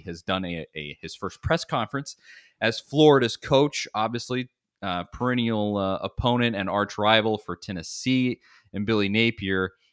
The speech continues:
And so we wanna get into a little bit of the analysis of this guy, but let's start here with him. This is something that you posted this morning from his press conference. You posted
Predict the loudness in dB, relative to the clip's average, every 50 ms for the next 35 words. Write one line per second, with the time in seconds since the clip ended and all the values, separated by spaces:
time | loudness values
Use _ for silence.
0 | _ _ -10 -8 -4 0 0 2 6 6 8 6 8 6 4 2 2 0 -2 2
1 | 2 2 2 2 2 2 2 2 2 0 0 2 2 2 0 0 -2 -4 -10 -8
2 | -6 -4 -2 0 0 -2 -2 -4 -2 -2 -2 -2 -2 -4 -4 -4 -2 -2 -2 -2
3 | -4 -6 -2 2 4 4 4 4 2 -4 -4 -2 0 0 0 0 -4 _ _ _
4 | _ _ _ -2 -2 -2 -2 -2 -4 -4 -4 -4 -4 -4 -4 -4 -2 -4 -4 -2
5 | 2 2 2 2 2 0 0 0 0 -2 -4 -2 0 4 4 4 4 4 4 4
6 | 4 4 2 0 -2 -4 -4 -4 -2 4 6 6 6 6 2 0 2 4 4 2
7 | 2 0 -4 -6 -2 2 4 4 4 4 0 -4 -6 -8 -2 0 0 0 0 -2
8 | -6 -6 -6 -6 -10 -10 -10 -10 -4 -2 -4 -4 -2 -4 -6 -6 -6